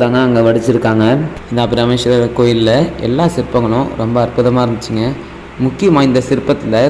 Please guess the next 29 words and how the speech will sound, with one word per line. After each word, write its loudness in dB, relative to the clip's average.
தலைக்கு 0
மேல 2
ஏதோ 2
ஒரு 4
உருவம் 2
எட்டி -2
பார்க்குறது 0
பார்த்தீங்களா? -2
அது 2
என்னவா 2
இருக்கும்னு -2
கமெண்ட்ல -2
சொல்லுங்க. 0
எனக்கு 2
இந்த 0
கோவில்லே 2
ரொம்ப 0
பிடிச்ச -2
சிற்பம் -2
பார்த்தீங்கன்னா -2
துவார 0
பாலகர்களும் 0
கந்த 0
பெருமான், 0
அதாவது -2
முருகர் 0
எவ்வளோ 2
அழகா 2
வடிச்சிருக்காங்க 0